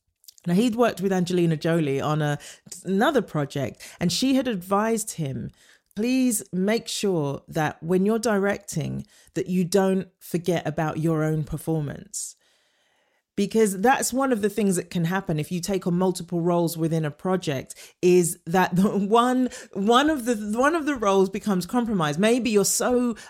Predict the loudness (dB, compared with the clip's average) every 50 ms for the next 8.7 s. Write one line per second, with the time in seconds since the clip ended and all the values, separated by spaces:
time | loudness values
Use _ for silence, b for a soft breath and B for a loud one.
0 | B B -6 0 0 0 2 2 0 0 -2 -4 -8 -8 -8 -8 -8 -4 0 2
1 | 2 4 4 2 0 0 -4 _ -8 -2 0 0 2 4 4 2 2 0 -2 -4
2 | -2 0 0 2 2 0 -2 -2 -6 -10 _ -10 -6 -4 -4 -2 -2 -2 0 0
3 | -2 -2 -2 -2 -4 -4 -6 _ -4 -2 -2 0 0 0 0 0 0 -2 -4 -6
4 | -6 -6 -6 -6 B B B B -4 -4 -4 -4 -6 -4 -6 -4 -2 -2 -2 -2
5 | 0 0 0 0 0 -2 -4 -6 -6 -4 -2 0 0 0 2 2 2 2 2 2
6 | 2 0 0 0 0 2 0 0 -2 -2 -2 -2 -2 0 0 -2 0 0 2 0
7 | 0 0 -4 -8 -8 -8 -8 -8 -8 -10 -8 -6 -6 -6 -4 -2 -2 0 0 0
8 | 0 0 0 0 0 -4 -4 -4 -4 -2 -2 -2 -2